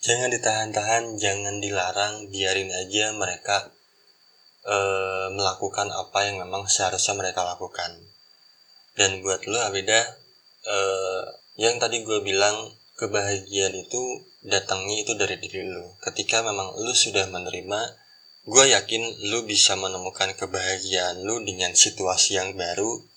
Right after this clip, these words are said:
dengan keadaan memang orang tua lu udah nggak bisa bareng-bareng lagi. Biarin aja mereka hidup dengan kehidupan mereka yang baru.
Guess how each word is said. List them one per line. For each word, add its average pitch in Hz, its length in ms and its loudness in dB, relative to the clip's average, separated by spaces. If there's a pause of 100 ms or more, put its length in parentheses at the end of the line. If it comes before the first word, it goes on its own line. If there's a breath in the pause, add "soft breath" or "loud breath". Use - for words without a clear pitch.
(240)
dengan 98 380 2
keadaan 95 880 2
memang 90 400 -4
orang 95 320 0
tua 92 240 4
lu 101 160 -2
udah 98 160 -4
nggak 95 240 -4
bisa 98 240 4
bareng-bareng 92 600 -4
lagi. 101 440 -6 (480 soft breath)
Biarin 98 400 4
aja 98 240 -2
mereka 95 320 -2
hidup 98 480 -6
dengan 92 480 -4 (320)
kehidupan 113 560 2
mereka 101 240 2
yang 107 240 2
baru. 101 400 2